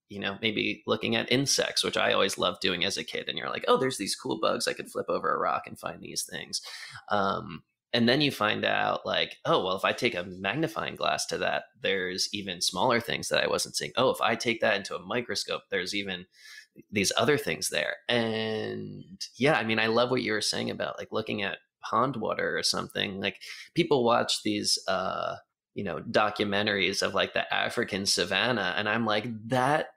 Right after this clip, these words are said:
l-, that level and of, of drama is playing out around us all the time at these, like, smaller scales." But I mean,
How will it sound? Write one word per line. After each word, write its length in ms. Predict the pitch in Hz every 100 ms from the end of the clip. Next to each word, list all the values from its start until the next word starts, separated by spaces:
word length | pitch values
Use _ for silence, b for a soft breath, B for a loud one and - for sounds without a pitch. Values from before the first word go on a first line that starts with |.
| _
l-, 280 | 110 110 - -
that 340 | 110 117 139
level 880 | 101 104 104 104 117 123 139 160 160 -
and 420 | 107 104 101 95 B B B B B -
of, 480 | 104 92 98 - -
of 320 | 107 107 110 104
drama 840 | 113 98 110 147 147 98 87 - -
is 280 | 110 110
playing 580 | - - 113 131 135 120
out 260 | 104 117 117
around 540 | 101 98 104 110 113 101
us 420 | 76 - - - -
all 500 | 117 143 139 - -
the 100 | 90
time 800 | - - 127 117 101 78 - 95 b b _ -
at 160 | 117
these, 280 | - 113 107
like, 160 | 101 101
smaller 400 | - 117 127 110
scales." 360 | - 135 151 -
But 140 | 110
I 40 |
mean, 220 | 110 107